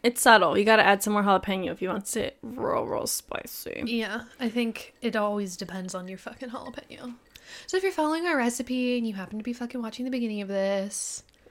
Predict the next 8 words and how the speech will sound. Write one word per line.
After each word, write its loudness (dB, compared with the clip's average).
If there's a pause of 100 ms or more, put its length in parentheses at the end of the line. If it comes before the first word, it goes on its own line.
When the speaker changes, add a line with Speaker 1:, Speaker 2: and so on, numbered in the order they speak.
(460)
Speaker 2:
add -10
some -8
more -8
jalapenos. -12 (180)
Speaker 1:
Well, 8
also, 12 (240)
let 4
me 6